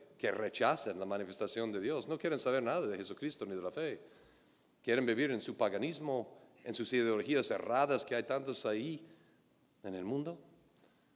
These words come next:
¿Sí? En vez de aceptar que Dios vino por mí, "Ay, no quiero saber nada", lo rechazan. ¿Eh? A lo mejor conocemos unos Herodes en nuestra propia vida,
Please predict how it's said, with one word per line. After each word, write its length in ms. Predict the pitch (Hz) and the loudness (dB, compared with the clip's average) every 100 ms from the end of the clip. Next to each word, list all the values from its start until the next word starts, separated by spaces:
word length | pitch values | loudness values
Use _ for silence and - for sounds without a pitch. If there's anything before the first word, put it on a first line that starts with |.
| _ | _
¿Sí? 240 | - 123 165 - | -10 -8 -8 -8
En 160 | 117 104 | -6 2
vez 180 | 151 | 2
de 80 | 147 | 2
aceptar 540 | 135 - 113 139 147 - | -2 -2 -2 -4 -6 -4
que 160 | 107 | -6
Dios 500 | 101 113 143 - - - - - _ _ - | 0 2 4 2 -2 -8 -20 -20 _ _ -8
vino 280 | 117 131 | -2 0
por 200 | 107 107 | 2 0
mí, 280 | 90 135 202 - - - - _ _ _ - - | 0 -2 -4 -12 -20 -20 -20 _ _ _ -18 -10
"Ay, 300 | - - 104 | -10 -8 -8
no 120 | 110 | -4
quiero 160 | 117 | -2
saber 260 | - 110 101 | -2 0 0
nada", 240 | 98 98 | 0 -2
lo 140 | 92 98 | -2 -2
rechazan. 640 | 95 85 117 101 - 80 76 - - _ _ _ _ _ _ _ _ _ _ _ _ - | -2 -4 -6 -4 -4 -6 -12 -20 -20 _ _ _ _ _ _ _ _ _ _ _ _ -14
¿Eh? 240 | 139 165 - | -12 -12 -6
A 60 | |
lo 80 | 107 | -4
mejor 260 | 107 160 151 | -2 -4 0
conocemos 560 | 123 113 - 139 127 | 0 2 2 2 2
unos 220 | 135 117 | 0 0
Herodes 440 | 107 107 131 131 - | 2 4 4 4 2
en 80 | 107 | -2
nuestra 200 | 107 104 | -4 -4
propia 340 | 113 113 113 | -4 -2 -2
vida, 300 | 127 170 131 | -2 -6 -10